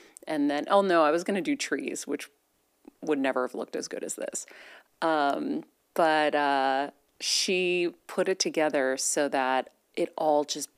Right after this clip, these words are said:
blends and looks so cool. So I'm really, really excited for how this is gonna come out. We're gonna do a little molding on the wall. And,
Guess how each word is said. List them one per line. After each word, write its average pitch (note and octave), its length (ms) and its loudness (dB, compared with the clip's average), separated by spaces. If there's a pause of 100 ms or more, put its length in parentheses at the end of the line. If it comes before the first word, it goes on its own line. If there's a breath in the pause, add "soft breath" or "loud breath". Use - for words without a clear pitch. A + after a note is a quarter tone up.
(120)
blends C#3 760 0
and C#3+ 160 -6
looks C#3 220 -4
so C3+ 340 0
cool. C3 440 -2
So - 180 -2
I'm C#3+ 260 -2
really, D#3+ 340 -2
really C3+ 200 -2
excited C3 460 -4
for A#2+ 240 -8
how B2 180 -4
this - 220 -6
is - 100 -10
gonna B2+ 220 -8
come - 200 -14
out. A#2 120 -6
We're - 80 -8
gonna D3 140 -4
do D3 120 -4
a - 20 -4
little C#3+ 180 -4
molding C#3 380 -4
on C3+ 60 -6
the C#3 100 -6
wall. B2 600 -4 (840 loud breath)
And, C3 800 -8